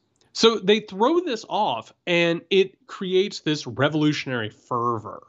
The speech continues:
right? We are going to create a new type of government. We are going to usher in a new age.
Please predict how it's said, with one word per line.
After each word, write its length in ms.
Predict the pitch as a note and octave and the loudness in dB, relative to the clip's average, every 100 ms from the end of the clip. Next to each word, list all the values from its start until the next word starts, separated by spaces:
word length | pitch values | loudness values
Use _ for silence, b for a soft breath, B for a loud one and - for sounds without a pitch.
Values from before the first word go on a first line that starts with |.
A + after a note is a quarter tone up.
| _ | _
right? 380 | - C3 B2+ C#3 | 2 6 6 2
We 320 | D3 E3 C4 | 0 2 4
are 160 | D#4+ B3 | 2 0
going 340 | D#3+ F3 F3+ | -2 0 0
to 160 | E3+ F3+ | -4 -10
create 680 | - - D3 C#3+ D#3 D3+ - | -10 -6 0 2 2 0 -2
a 80 | C#3+ | 0
new 400 | B2 C3+ D#3 D#3+ | 4 6 6 4
type 320 | C#3+ C3 C3 | 2 2 2
of 120 | A#2 | 0
government. 480 | A#2 A#2 A2+ G#2 G2 | 0 0 0 -4 -2
We 160 | B2+ F3 | 2 4
are 140 | G3 | 6
going 220 | F3 D#3+ | 6 4
to 140 | D3+ D3 | 4 0
usher 340 | C#3 - C3+ | -2 0 2
in 280 | B2 B2 A#2+ | 4 4 0
a 100 | C3 | -4
new 420 | A#2 A2+ A2 G#2 - D#3 | 0 2 0 0 -2 2
age. 520 | D3+ A#2 - - | 4 4 0 -8